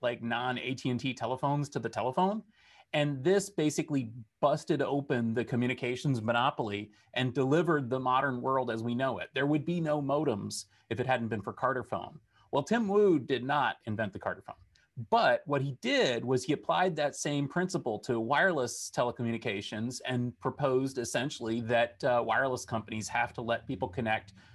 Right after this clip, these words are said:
you know, with their own handsets, bring your own handsets.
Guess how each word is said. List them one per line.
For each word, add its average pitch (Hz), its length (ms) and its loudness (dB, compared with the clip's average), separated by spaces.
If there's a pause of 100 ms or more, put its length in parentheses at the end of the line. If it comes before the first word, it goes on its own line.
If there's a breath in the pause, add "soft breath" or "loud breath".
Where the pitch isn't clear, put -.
(140 loud breath)
you 143 80 0
know, 113 140 2
with 113 260 0
their 120 160 2
own 113 180 -2
handsets, 131 600 -4
bring 117 160 0
your 113 120 2
own 104 120 -4
handsets. - 480 -4